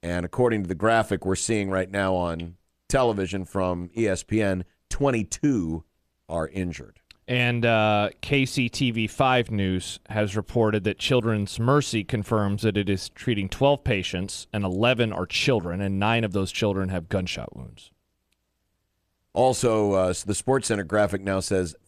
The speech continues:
Speaker 1: three people taken into custody. Originally, it was two, and that was right after the shooting where they said they had two people in custody.
Speaker 2: Yeah.
Speaker 1: Um, they're now saying three people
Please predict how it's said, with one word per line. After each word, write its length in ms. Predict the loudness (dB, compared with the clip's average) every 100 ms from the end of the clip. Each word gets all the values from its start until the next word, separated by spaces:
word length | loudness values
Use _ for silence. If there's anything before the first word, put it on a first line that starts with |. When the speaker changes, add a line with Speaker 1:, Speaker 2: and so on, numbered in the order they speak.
| _
Speaker 1:
three 420 | -2 2 4 2
people 400 | 2 0 -2 -4
taken 340 | -4 -4 -2 -4
into 220 | -6 -8
custody. 520 | -8 -8 -8 -12 -8
Originally, 440 | -2 0 2 2 0
it 80 |
was 200 | -2 -6
two, 500 | -6 0 2 2 2
and 80 | 2
that 160 | 2 2
was 120 | -2
right 260 | 0 2 4
after 240 | 0 -2
the 60 | -6
shooting 360 | 0 0 0 -2
where 120 | -4
they 60 | -2
said 180 | -2
they 80 | -2
had 160 | -2 -2
two 140 | -6
people 280 | -4 -4 -4
in 60 | -6
custody. 480 | -6 -6 -10 -20 -20 _ -12
Speaker 2:
Yeah. 160 | -12 -12 -10
Speaker 1:
Um, 480 | -8 -6 -8 -10 -16 _ _ _ _ _ _
they're 160 | -4 -2
now 180 | -2 -4
saying 300 | -4 -4 -4
three 340 | -6 -2 -2
people 460 | -2 -6 -6 -10 -14